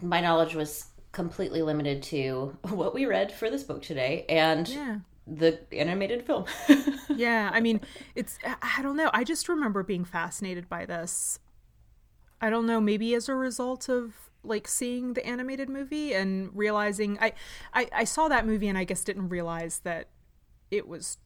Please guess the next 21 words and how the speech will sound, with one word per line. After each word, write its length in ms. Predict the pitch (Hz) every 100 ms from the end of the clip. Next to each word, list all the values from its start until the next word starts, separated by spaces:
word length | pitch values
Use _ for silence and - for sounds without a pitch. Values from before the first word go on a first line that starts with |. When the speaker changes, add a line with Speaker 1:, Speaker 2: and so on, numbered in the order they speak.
| - -
Speaker 2:
true. 480 | - - 214 220 220
Like, 160 | 226
I 80 | 254
knew, 160 | 233 240
I 160 | 220
knew 180 | 208 214
the 260 | 196 185 175 -
Romanov 400 | 190 190 185 175
execution 680 | - 175 190 - 202 - 254
part 240 | - 277 262
was 180 | 277
true, 340 | - - 269 262
but 140 | 208
I 80 | 185
didn't 320 | 185 196 196
really 240 | 185 180 180
know 340 | 175 170 170
about 440 | 180 180 170 170 -
all 220 | 180 175
of 160 | 180 175
this 440 | 175 175 - -